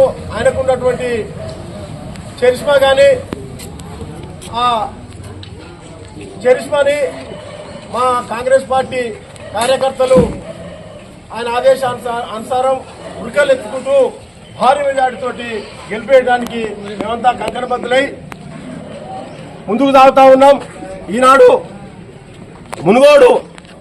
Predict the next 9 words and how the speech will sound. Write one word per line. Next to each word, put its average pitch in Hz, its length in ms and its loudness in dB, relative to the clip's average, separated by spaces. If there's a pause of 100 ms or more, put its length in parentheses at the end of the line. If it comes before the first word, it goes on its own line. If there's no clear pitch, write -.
(160)
అసెంబ్లీ 277 400 6
వరకే 269 320 6 (680)
దాదాపుగా 269 560 8
మేము 254 160 8 (200)
లక్ష 226 180 0 (120)
మెజార్టీ 254 420 6 (440)
ఇవ్వడానికి 247 520 6
మేము 233 200 8 (380)
సంసిద్ధులమై 254 640 6